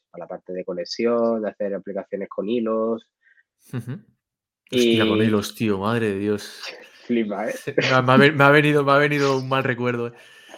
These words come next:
Speaker 2: <laughs> Sí.
Speaker 1: Sí, sí, recuerdo. Eso me encantaba también, tío. Era, eh, me flipaban
Speaker 2: ¿Sí?
Speaker 1: esas
Speaker 2: Ostras.
Speaker 1: asignaturas. Sí, sí. Bueno,
Speaker 2: Ostras,
Speaker 1: porque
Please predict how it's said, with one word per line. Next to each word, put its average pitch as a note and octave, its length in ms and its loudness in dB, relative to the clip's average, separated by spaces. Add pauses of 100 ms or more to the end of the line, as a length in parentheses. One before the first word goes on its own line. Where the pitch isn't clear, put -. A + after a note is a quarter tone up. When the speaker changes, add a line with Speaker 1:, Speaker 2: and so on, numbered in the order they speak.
Speaker 2:
<laughs> - 1080 0
Sí. C3 280 -16 (640)
Speaker 1:
Sí, B2+ 180 -4
sí, A2+ 200 -2
recuerdo. A2 340 -4
Eso C3+ 160 -2
me E3+ 60 6
encantaba C#3+ 480 2
también, B2+ 320 -4
tío. A#2 180 -4
Era, B2 260 0
eh, C#3 220 2
me A#2 160 -8
flipaban A#2+ 460 -4
Speaker 2:
¿Sí? A#2+ 60 -4
Speaker 1:
esas B2+ 140 -10
Speaker 2:
Ostras. A#2+ 220 -10
Speaker 1:
asignaturas. A2+ 480 -8
Sí, A2 160 -6
sí. - 120 -10
Bueno, A2 120 -8
Speaker 2:
Ostras, - 640 -2
Speaker 1:
porque C#3+ 120 6